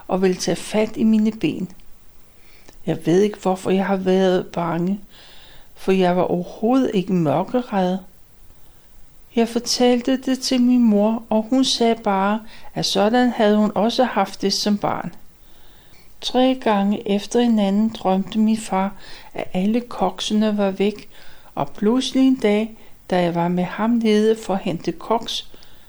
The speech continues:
var drømmen blevet til virkelighed. Koksene var blevet stjålet. Der var intet tilbage. Det synes jeg var meget underligt. Om søndagen gik min far og mor lange ture på lange linjer.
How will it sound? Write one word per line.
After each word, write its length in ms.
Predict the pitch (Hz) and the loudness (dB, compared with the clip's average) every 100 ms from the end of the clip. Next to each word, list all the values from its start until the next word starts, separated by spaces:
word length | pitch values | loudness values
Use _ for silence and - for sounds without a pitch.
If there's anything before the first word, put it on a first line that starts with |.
| - - | -12 0
var 100 | 269 | 0
drømmen 600 | 277 - 190 190 208 226 | 0 -2 0 2 2 2
blevet 340 | - 190 185 | 2 2 2
til 200 | 196 190 190 | -2 -4 -2
virkelighed. 720 | 208 226 233 214 170 170 175 - - - - - - - - - | 0 2 0 2 2 2 0 -8 -20 -20 -20 -20 -20 -20 -18 -16
Koksene 800 | - 180 196 - - 247 254 254 - - | -6 -2 -2 -2 -2 2 2 0 -4 -6
var 100 | 240 | -2
blevet 220 | 240 240 | -2 -2
stjålet. 840 | - - 165 175 208 202 - - - - - - - | -6 -6 -2 0 -2 -4 -8 -14 -16 -20 -20 -18 -6
Der 80 | 135 | -2
var 160 | 139 - | -2 0
intet 460 | 208 233 - 254 254 | 0 0 -2 -6 -2
tilbage. 760 | 233 220 160 151 160 165 185 - - - - - - | -4 -2 -4 -2 0 -2 -4 -8 -20 -20 -20 -8 -2
Det 160 | 262 | 0
synes 280 | - 262 240 | 0 -2 0
jeg 120 | 196 | 0
var 120 | 190 | 0
meget 440 | 185 175 165 202 214 | 0 -2 0 0 2
underligt. 720 | 180 165 160 175 165 165 - - - - - - - - - - - - - - - - - - - - - - | 0 0 0 0 -2 -2 -10 -12 -20 -20 -20 -20 -20 -20 -20 -20 -20 -20 -20 -20 -20 -20 -20 -20 -20 -20 -20 -6
Om 180 | 190 185 | -4 -2
søndagen 720 | - 226 233 233 247 247 247 - | 0 2 2 2 2 2 0 -2
gik 280 | - 214 214 | -2 -2 0
min 100 | 214 | -2
far 300 | 208 190 190 | -2 -2 2
og 80 | 208 | 4
mor 240 | 208 196 | 4 4
lange 480 | 190 170 160 202 233 | 2 0 0 0 0
ture 460 | 233 - 185 185 202 | -2 -2 0 0 0
på 160 | 208 | -2
lange 380 | 202 190 185 196 | 0 0 0 0
linjer. 500 | 180 170 170 170 | 0 0 2 0